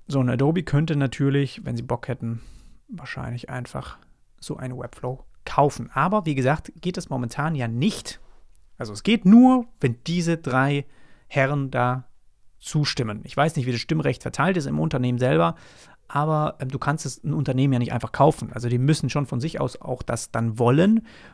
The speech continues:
Bei Figma war das genauso. Das heißt, diese Gespräche müssen Früchte getragen haben, die hatten Interesse, haben irgendwie Wachstum gesehen für Figma oder auch Vorteile, sonst hätten sie, wären sie auf diesen Deal nicht eingegangen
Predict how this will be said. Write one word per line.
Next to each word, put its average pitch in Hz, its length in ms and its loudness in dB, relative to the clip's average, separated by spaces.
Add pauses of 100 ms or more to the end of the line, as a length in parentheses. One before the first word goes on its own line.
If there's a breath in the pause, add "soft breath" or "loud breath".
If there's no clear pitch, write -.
(140)
Bei 123 120 0
Figma 147 400 0
war 127 200 2
das 127 180 -4
genauso. 127 640 4 (180 loud breath)
Das - 100 -10
heißt, 127 240 -2
diese 127 200 0
Gespräche - 500 0
müssen 131 600 0 (240 soft breath)
Früchte 160 280 0
getragen 143 440 -2
haben, 143 200 -4
die 127 100 -4
hatten 120 120 -6
Interesse, 123 540 -4
haben 123 240 -4
irgendwie 127 280 -4
Wachstum 131 400 -2
gesehen 120 320 2
für 120 120 -6
Figma 156 420 -2
oder 127 220 0
auch 123 140 -2
Vorteile, 160 540 0
sonst 135 180 -4
hätten 143 200 -2
sie, 123 220 -6 (100)
wären 127 200 -2
sie 131 100 -4
auf 120 80 -4
diesen 117 200 -6
Deal 139 200 0
nicht 127 180 -2
eingegangen 160 440 2